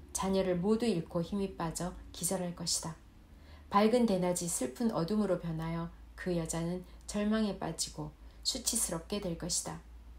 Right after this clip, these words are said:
유다의 살아남은 사람들은 적군의 칼날에 죽게 될 것이다. 나 여호와의 말이다. 아, 어머니, 어찌하여 날 낳으셨습니까?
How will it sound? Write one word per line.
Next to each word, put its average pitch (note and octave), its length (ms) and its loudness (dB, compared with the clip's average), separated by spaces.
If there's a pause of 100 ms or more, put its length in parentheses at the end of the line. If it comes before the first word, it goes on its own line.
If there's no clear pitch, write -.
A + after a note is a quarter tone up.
(300)
유다의 A#3 320 6
살아남은 A#3 520 2
사람들은 F3 680 -4 (220)
적군의 G#3 480 2
칼날에 F#3+ 480 -2 (120)
죽게 F3 300 -2
될 F3 160 0
것이다. E3 400 -4 (500)
나 F3 300 2
여호와의 F#3 400 2
말이다. E3 440 -4 (960)
아, G#3 320 8 (180)
어머니, G3 500 4 (240)
어찌하여 A3 540 6
날 F3 200 2
낳으셨습니까? E3+ 920 0